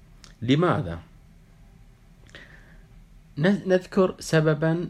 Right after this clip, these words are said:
آه، عاما ليس تفصيليا عن هذا الموضوع. باختصار نقول، أو هكذا قال علماء الأصول،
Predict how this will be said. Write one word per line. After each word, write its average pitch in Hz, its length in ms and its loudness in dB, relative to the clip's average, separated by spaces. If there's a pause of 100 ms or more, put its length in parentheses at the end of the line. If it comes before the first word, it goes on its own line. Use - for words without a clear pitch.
آه، 98 1200 -8
عاما 107 540 0
ليس 120 280 -4
تفصيليا 101 880 -6 (300)
عن 110 180 0
هذا 92 260 -2
الموضوع. 85 440 -14 (340)
باختصار 156 680 -2
نقول، 110 480 -2 (1400)
أو 117 180 2
هكذا 117 300 2
قال 104 280 0
علماء 95 420 -2
الأصول، 87 500 -8